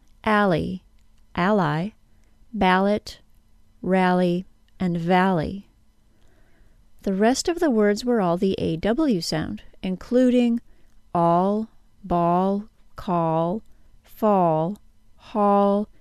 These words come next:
install, mall, recall,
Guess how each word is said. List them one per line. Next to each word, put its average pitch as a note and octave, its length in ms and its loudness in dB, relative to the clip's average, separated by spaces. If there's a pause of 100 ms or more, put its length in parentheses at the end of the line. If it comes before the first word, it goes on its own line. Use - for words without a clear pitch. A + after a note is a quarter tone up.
(240)
install, F#3+ 960 0 (480)
mall, F#3 720 0 (460)
recall, F3+ 760 0